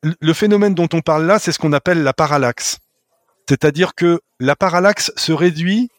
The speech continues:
en fonction de la distance du sujet avec l'objectif de la caméra.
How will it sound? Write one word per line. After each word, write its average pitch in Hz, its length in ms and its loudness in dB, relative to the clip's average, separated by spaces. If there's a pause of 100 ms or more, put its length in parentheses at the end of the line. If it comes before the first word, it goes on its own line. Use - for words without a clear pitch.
(120)
en 139 120 0
fonction 180 420 0
de 151 80 -2
la 143 80 2
distance 170 540 -2
du 147 100 -6
sujet 170 520 0 (840)
avec 143 340 0
l'objectif 156 480 -2
de 160 80 0
la 147 120 2
caméra. 123 400 -2